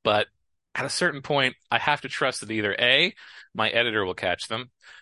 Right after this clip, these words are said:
or B, it's not that big of a deal. People won't mind. Uh, so yeah. And the one pass method has been standard for me for a long time, but it took a while to develop the knack for catching things along the way with enough reliability for it to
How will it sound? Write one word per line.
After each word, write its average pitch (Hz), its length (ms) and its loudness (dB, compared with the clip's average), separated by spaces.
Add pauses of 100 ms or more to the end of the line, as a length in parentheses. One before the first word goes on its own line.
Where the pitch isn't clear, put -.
(160)
or 117 180 2
B, 123 480 2 (540)
it's 165 100 -10
not 175 140 -6
that 175 180 0
big 175 140 -4
of 175 80 0
a 165 40 -4
deal. 180 360 0 (220)
People 165 240 -6
won't 156 120 -6
mind. 156 380 -4 (560)
Uh, 120 380 2 (300)
so 131 220 -2
yeah. 127 280 2 (520)
And 135 220 2
the 135 80 2
one 156 220 -2
pass 165 320 0
method 147 280 -2
has 135 140 -4
been 123 180 -6
standard 127 360 0
for 139 60 -10
me 131 80 -4
for - 160 -4
a 110 40 0
long 113 200 -2
time, 123 260 0
but 107 60 0
it 101 100 -2
took - 220 -2
a 127 80 0
while 127 380 2
to 135 100 -2
develop 113 300 -2
the 107 80 -2
knack 110 340 0
for 107 140 -2
catching 127 520 -4
things 117 320 -4
along 113 380 0
the 104 100 -2
way 110 380 2
with 107 160 -4
enough 110 280 -6
reliability 107 600 2
for 104 180 -4
it - 100 -6
to - 80 -8